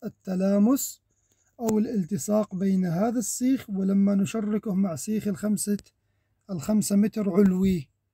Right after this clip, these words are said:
تمام؟ هذه هي خمس أسياخ بالطبقة العلوية بالمتر الواحد. طبعًا يا كرام، ال-،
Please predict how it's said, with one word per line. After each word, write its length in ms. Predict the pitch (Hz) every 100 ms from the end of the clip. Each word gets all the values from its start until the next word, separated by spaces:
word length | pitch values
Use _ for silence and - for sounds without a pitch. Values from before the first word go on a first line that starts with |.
| _ _ _ _ _ _ _ _
تمام؟ 440 | 170 170 226 277 - _ _ _ _ _ _ _ _ _ _ _ _ _ _ _ _ _ _ _ _ _ _ _ _ _ _ _ _ _ _ _ _ _ _ _ _
هذه 380 | 202 202 165 165
هي 40 |
خمس 420 | 156 214 208 165 226
أسياخ 720 | - 190 190 214 254 - - _ _ _ _ _ _ _ _ _ _ _ _
بالطبقة 760 | 180 - - 196 202 - 208 214
العلوية 560 | 175 190 175 175 160
بالمتر 460 | 151 175 196 196 190
الواحد. 420 | 170 165 143 147 - _ _ _ _ _ _ _ _ _ _ _ _ _ _ _ _ _ _ _ _ _ _ _
طبعًا 300 | 247 214 196
يا 180 | 214 214
كرام، 580 | - 202 196 214 226 226
ال-، 720 | 214 185 180 175 175 170 160